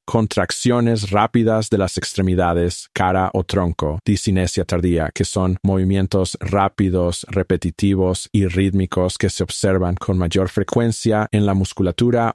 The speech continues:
orobucal y lingual. Distonía tardía, que es una contracción muscular sostenida. Se observa retrocolis, distonía de hombro, hiperextensión de brazos o piernas, blefaroespasmo y distonía mandibular como ejemplos comunes.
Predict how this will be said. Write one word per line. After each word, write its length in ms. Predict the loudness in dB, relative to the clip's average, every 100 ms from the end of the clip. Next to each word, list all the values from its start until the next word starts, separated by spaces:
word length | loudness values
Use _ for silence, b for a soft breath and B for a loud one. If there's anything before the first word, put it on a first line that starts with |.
| 0
orobucal 1000 | 2 2 0 0 -2 0 0 2 2 0 _ -2
y 280 | 2 2 0
lingual. 760 | 0 2 2 0 0 0 -4 -4 -2
Distonía 680 | 0 0 2 2 2 0 0
tardía, 560 | 0 2 2 2 2
que 100 | 0
es 160 | -2 0
una 100 | -2
contracción 520 | -2 -4 -4 -2 0
muscular 480 | 0 0 0 2 0
sostenida. 580 | -4 -2 0 0 0 -2
Se 140 | -4
observa 440 | -2 -2 0 0 0
retrocolis, 840 | -2 -2 -2 2 2 2 2 0 0
distonía 720 | -2 0 0 2 2 0 -4 0
de 140 | 0
hombro, 480 | 2 2 2 2 0
hiperextensión 880 | 0 0 0 0 0 -2 0 0 2
de 80 | 2
brazos 640 | 2 0 0 0 -2 -2 -4
o 80 | -4
piernas, 720 | 0 2 2 2 2 -2 0
blefaroespasmo 1120 | 0 0 0 0 0 0 0 2 0 0 0
y 100 | 2
distonía 460 | 2 2 2 2 2
mandibular 640 | 2 2 2 2 2 0
como 180 | -2 -2
ejemplos 640 | -2 -2 0 0 -2 -4
comunes. 840 | -2 0 2 2 2 0 -2 -14